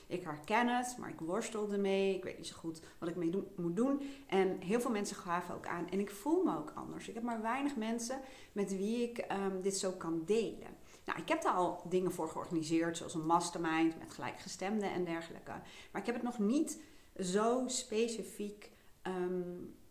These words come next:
ja, aandacht gegeven als dat ik vanaf vandaag ga doen. En om te beginnen ga ik dus vierenzeventig punten met je doornemen. Ik weet niet of dat allemaal in deze video gaat. Ik ga gewoon beginnen en we gaan gewoon even kijken, ehm,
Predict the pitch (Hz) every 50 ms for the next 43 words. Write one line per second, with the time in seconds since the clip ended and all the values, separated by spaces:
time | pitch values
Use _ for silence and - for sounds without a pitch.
0 | _ - - - - - - - 190 185 196 196 202 - - 196 208 240 254 226
1 | 202 202 202 - - - 190 - - 190 170 175 180 185 180 - - 226 254 277
2 | - - - - - - - 190 196 196 190 - - - 170 170 - 180 - -
3 | 180 165 160 - - 160 160 156 160 180 240 254 - - 170 165 165 165 - -
4 | 143 - - - - - - - 196 226 220 220 - 220 - - - 285 302 359
5 | 403 381 - - 226 247 269 269 - - - - 220 220 - - - - - -
6 | - - - - - - - - - - - - - - - - - 311 381 339
7 | - - - 202 190 - - - - - 208 226 - 285 254 254 - - 247 254
8 | 262 269 269 254 262 262 - - - 185 - 226 240 233 233 233 233 226 233 226
9 | 208 202 226 220 - - 233 233 233 226 220 220 220 220 220 - 247 254 240 233
10 | 208 208 208 - 202 196 190 196 196 - - - 196 - - 220 214 - - 208
11 | 202 190 196 - - 208 202 196 185 180 185 185 185 180 180 180 190 190 190 185
12 | 180 190 - - 180 175 180 180 180 185 175 180 175 190 - - 175 175 175 175
13 | 165